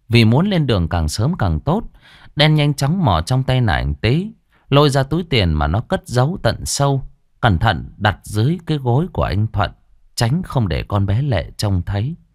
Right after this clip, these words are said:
Bởi vì ban tối trước khi đi ngủ, hắn để ý, anh Thuận là người khá kỹ tính, thường xuyên sắp xếp giường chiếu chăn màn,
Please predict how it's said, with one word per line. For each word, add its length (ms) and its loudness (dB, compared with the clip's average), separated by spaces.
Bởi 140 6
vì 360 2
ban 400 0
tối 360 0
trước 200 -4
khi 120 -4
đi 140 2
ngủ, 440 0
hắn 280 0
để 160 -4
ý, 380 -2
anh 120 2
Thuận 200 0
là 140 0
người 260 0
khá 300 -6
kỹ 160 -4
tính, 300 -2
thường 300 0
xuyên 260 0
sắp 240 -4
xếp 260 -6
giường 380 0
chiếu 280 0
chăn 240 0
màn, 320 0